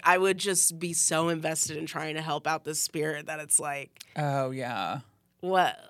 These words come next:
Speaker 1: I, I, I don't have the time. I don't have the energy. I'm here in my
Speaker 2: That
Speaker 1: house. I'm trying to relax.
Speaker 2: That's a commitment you don't wanna have to deal with, trying to
Speaker 1: No.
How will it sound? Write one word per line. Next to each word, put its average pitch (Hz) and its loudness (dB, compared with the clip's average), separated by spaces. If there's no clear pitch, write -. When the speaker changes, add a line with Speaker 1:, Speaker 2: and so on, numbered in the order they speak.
Speaker 1:
I, 160 -4
I, - -12
I - 2
don't 190 0
have 190 2
the 175 -2
time. 190 -2
I 170 2
don't 160 2
have 160 -4
the 165 -2
energy. 165 -2
I'm 160 -4
here 175 -2
in 156 -4
my 131 -8
Speaker 2:
That 143 0
Speaker 1:
house. 165 2
I'm 165 -8
trying 160 -4
to 151 -8
relax. 117 -10
Speaker 2:
That's 151 0
a 147 -2
commitment 101 -8
you 160 -2
don't 165 0
wanna 131 -2
have 131 -8
to - -14
deal 113 -6
with, 104 -4
trying 131 -4
to 127 -4
Speaker 1:
No. - -14